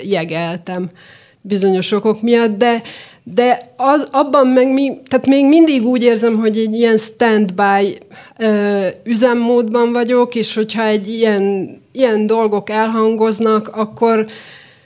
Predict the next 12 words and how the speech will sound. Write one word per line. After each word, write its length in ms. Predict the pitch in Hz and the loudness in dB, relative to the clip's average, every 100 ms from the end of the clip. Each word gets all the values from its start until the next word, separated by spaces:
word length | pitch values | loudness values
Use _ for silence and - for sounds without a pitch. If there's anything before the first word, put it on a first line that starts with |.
| _ | _
tehát 180 | - 220 | -2 0
egy, 160 | 302 - | 0 0
egy 200 | 285 285 | -2 -2
ponton 600 | - 277 262 - 262 254 247 - | 2 4 4 4 4 4 0 -4
eldöntöttem 680 | 269 240 214 214 214 208 214 | -4 0 0 0 -2 -4 -2
magamban, 680 | 214 208 226 220 220 220 214 | 0 0 2 0 2 0 2
hogy 180 | 214 220 | 2 2
mégiscsak 760 | 262 220 202 - 220 202 202 | 2 0 -4 -4 -2 -2 -2
jelezni 600 | 208 240 220 190 180 202 196 | 0 2 2 0 -2 -4 -4
kell 360 | 214 202 196 | -2 0 0
az 160 | 196 196 | 0 0
olvasóknak, 1040 | 214 202 190 185 - 196 185 208 202 190 | 0 0 -2 -6 -4 -4 -4 -4 -4 -4